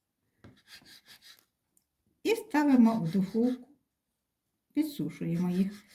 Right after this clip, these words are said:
Якщо ж є готові сухарики, можна використати, готується, буде набагато швидше. Викладаю на лист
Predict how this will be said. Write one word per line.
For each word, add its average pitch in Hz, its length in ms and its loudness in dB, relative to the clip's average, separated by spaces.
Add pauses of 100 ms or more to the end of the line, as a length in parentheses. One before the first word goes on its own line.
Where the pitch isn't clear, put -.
Якщо 370 280 2
ж 320 160 6
є 214 420 4
готові 185 580 0
сухарики, 247 840 -2 (360)
можна 381 380 2
використати, 214 840 2
готується, 294 640 2
буде 214 240 4
набагато 214 600 2
швидше. 160 720 -6 (2500)
Викладаю 208 680 2
на 190 140 4
лист 349 300 -2